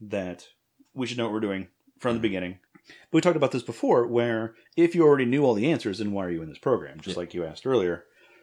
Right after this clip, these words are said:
Speaker 1: Uh, and so you don't. You don't know the answers.
Speaker 2: Yeah.
Speaker 1: That's k-, kind of the point. And while it is nice advice to,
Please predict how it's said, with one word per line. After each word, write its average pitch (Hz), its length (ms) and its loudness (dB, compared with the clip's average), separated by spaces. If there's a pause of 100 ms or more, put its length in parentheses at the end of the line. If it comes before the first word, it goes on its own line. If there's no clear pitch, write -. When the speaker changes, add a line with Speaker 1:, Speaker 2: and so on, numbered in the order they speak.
(220)
Speaker 1:
Uh, 127 60 -8
and 143 320 -8
so 165 80 2
you 175 80 6
don't. 185 220 4 (220)
You 127 100 -6
don't 202 160 4
know 139 80 0
the 92 120 -2
answers. - 360 -18 (220)
Speaker 2:
Yeah. 110 80 -4
Speaker 1:
That's - 340 -8 (720)
k-, - 100 -8 (100)
kind 107 220 -2
of 101 60 -4
the 95 100 -6
point. - 460 -4 (320)
And 143 140 2
while 170 120 6
it 165 80 8
is 156 140 4
nice 151 180 2
advice 120 440 -2
to, 101 420 -6